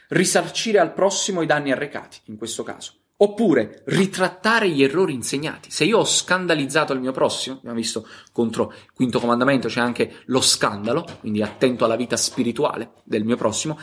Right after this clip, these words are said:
Se io ho scandalizzato il mio prossimo con delle dottrine perverse, con degli errori,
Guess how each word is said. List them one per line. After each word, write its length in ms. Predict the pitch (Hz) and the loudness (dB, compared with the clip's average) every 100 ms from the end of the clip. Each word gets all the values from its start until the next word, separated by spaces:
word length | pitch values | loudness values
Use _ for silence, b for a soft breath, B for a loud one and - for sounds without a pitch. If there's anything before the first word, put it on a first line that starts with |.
| B | B
Se 140 | - 160 | 2 4
io 80 | |
ho 40 | 180 | 4
scandalizzato 640 | - 170 160 160 156 156 | 2 0 2 2 2 2
il 60 | 147 | 0
mio 100 | 147 | -2
prossimo 300 | 170 165 139 | -2 -2 -2
con 100 | 139 | 2
delle 220 | 139 135 | 4 4
dottrine 480 | 139 139 - 185 156 | 2 -2 -2 0 0
perverse, 760 | 147 143 160 - - 139 - - | 0 2 0 0 -4 -8 -12 -4
con 180 | 139 | 0
degli 240 | 135 131 135 | 4 4 4
errori, 480 | 147 175 123 139 | 4 4 4 2